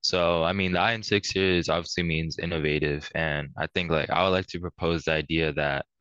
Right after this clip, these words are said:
like, we should bring more participation with the school spirit for the rallies and, like, events at Indy. I mean, this year as freshmen, we didn't do too good on it, but, I mean, it's our first year as students in high school.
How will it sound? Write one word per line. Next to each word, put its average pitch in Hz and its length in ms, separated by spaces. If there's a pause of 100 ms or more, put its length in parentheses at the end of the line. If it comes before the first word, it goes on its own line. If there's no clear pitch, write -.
(200)
like, 85 100
we 90 60
should 85 140
bring 90 160
more 87 120
participation 85 1160
with 78 100
the - 80
school 82 220
spirit 85 460
for 76 80
the 76 80
rallies 78 600 (360)
and, 82 80
like, 78 140
events 78 360
at 71 120
Indy. 85 420 (420)
I - 40
mean, 80 260
this 92 180
year 101 80
as 92 100
freshmen, 98 460
we 90 160
didn't 98 220
do 90 200
too 95 240
good 110 180
on 117 120
it, 120 240
but, 78 260 (140)
I 87 60
mean, 80 140
it's 78 100
our 90 80
first - 320
year 90 100
as 82 120
students 82 480 (300)
in 82 80
high 78 220
school. 73 460